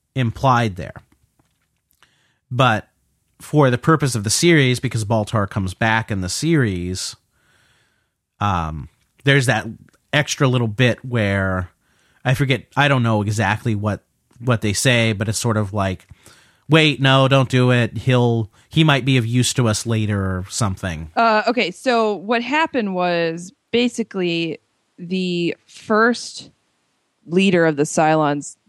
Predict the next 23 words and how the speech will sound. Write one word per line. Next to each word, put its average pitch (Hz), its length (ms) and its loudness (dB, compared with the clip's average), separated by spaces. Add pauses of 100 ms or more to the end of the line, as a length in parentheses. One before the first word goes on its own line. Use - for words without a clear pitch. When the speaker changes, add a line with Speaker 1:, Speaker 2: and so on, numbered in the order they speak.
(120)
Speaker 2:
I 165 80 0
think, 185 260 -4 (100)
died, 160 640 0 (560)
and 202 180 2
that 214 220 0
leader 196 260 2
wanted 170 360 0
him, 165 260 -6 (100)
wanted 175 540 0 (160)
the 165 240 -2
human 170 380 -6
to 147 60 -4
die. 135 460 -4 (440)
But 175 120 -2
then 175 280 2
when 170 160 2
this, 170 340 -4
when 170 160 -4
this, 165 280 -6
uh, 147 340 0 (300)
lizardy 156 540 0
leader 151 300 2
guy 139 480 0